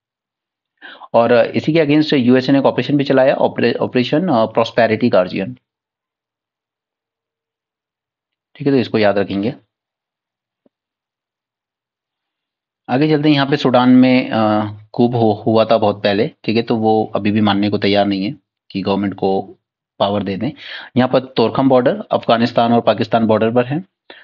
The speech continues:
अ, यहाँ पर इन्होंने कहा है कि pension में South India वाले थोड़े ज़्यादा आगे हैं, ठीक है, अवेयरनेस थोड़ी ज़्यादा है। अ, यहाँ पर majority of people in India have no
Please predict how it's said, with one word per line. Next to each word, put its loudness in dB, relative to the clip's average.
अ, 2
यहाँ 0
पर 2
इन्होंने 2
कहा 2
है 2
कि 0
pension 0
में 2
South 0
India 4
वाले 2
थोड़े -2
ज़्यादा 0
आगे -2
हैं, -10
ठीक -4
है, -4
अवेयरनेस 0
थोड़ी 0
ज़्यादा 2
है। -4
अ, 2
यहाँ 0
पर -2
majority 2
of 0
people 2
in 4
India 2
have 0
no 2